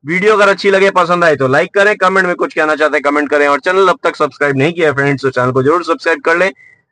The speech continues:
तो video start करते हैं friends। सबसे पहली चीज braking के related, अभी जैसे car stand still है तो पहली information आपको देना चाहूंगा, ये habit बना लें।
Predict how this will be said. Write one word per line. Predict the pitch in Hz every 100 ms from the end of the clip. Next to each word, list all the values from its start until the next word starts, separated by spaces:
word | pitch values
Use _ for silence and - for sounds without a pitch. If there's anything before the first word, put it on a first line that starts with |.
| _ _
तो | 185
video | 185 208 233
start | 208 202 214
करते | 220 208 226
हैं | 214
friends। | 208 220 196
सबसे | 196 214 208
पहली | 180 165 214 190
चीज | 196 190 151
braking | 139 165 180 214 214
के | 196 175
related, | 156 147 135 170 - _ _
अभी | - 175 208
जैसे | 208 208 185
car | 185 196
stand | 190 190 190 190
still | 196 185 160
है | 165 _ _ _ -
तो | 170
पहली | 170 160 196 240
information | 226 196 208 202 190 208
आपको | 196 180 196
देना | 160 165 180
चाहूंगा, | 180 180 185
ये | 185 175
habit | 151 143 185 190
बना | 175 165
लें। | 160